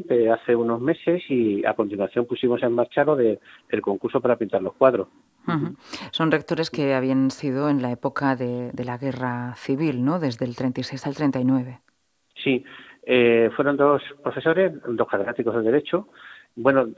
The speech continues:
Speaker 1: que en aquella época además los catedráticos
Speaker 2: Ujú.
Speaker 1: de Derecho y todos los catedráticos,
Speaker 2: Ya.
Speaker 1: bueno, básicamente solo habría de Derecho, pero que tenían que compatibilizar su trabajo en la universidad con otras cosas de la sociedad. Uno era, trabajaba en la Diputación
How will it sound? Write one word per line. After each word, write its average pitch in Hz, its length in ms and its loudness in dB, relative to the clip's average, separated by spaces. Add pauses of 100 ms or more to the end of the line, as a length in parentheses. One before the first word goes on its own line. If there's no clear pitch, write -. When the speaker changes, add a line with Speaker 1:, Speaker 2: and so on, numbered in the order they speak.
Speaker 1:
que 127 100 0
en 117 80 0
aquella 123 240 2
época 131 340 2
además 123 320 2 (120)
los 101 260 -6
catedráticos 113 540 0
Speaker 2:
Ujú. 120 100 -2
Speaker 1:
de 113 100 2
Derecho 135 300 2
y 143 60 2
todos 120 180 2
los 110 80 0
catedráticos, 113 480 0
Speaker 2:
Ya. - 80 -14
Speaker 1:
bueno, 127 160 0
básicamente 117 420 2
solo 117 180 2
habría 104 260 2
de 98 60 2
Derecho, 120 300 -2 (400)
pero 117 240 6
que 113 380 6 (100)
tenían 113 220 2
que 127 80 0
compatibilizar 117 840 4
su 107 220 -6
trabajo 104 400 2
en 110 60 -2
la 110 60 2
universidad 104 440 0
con 113 100 0
otras 107 220 -2
cosas 113 300 -2
de 101 80 -2
la 98 80 -2
sociedad. 120 440 2
Uno 110 220 0
era, 107 160 2
trabajaba 107 400 2
en 107 80 0
la 98 260 -10
Diputación 123 720 -2